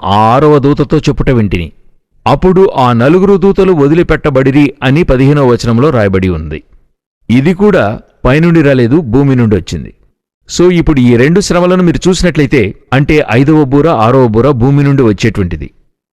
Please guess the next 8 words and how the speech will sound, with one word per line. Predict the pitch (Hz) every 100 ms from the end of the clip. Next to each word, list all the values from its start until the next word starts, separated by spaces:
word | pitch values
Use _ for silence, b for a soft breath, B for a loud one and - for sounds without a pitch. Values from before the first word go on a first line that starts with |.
| _ -
ఇది | 110 139
కూడా | 170 196
మీరు | 185 165
ఇక్కడ | 143 156
ప్రత్యేకించి | 131 135 185 180 175 175
చూసినట్లయితే, | 160 - 156 139 139 143 101 -
నాలుగు | 82 104 143 151
బూరలకు | 123 151 170 156 - 156 98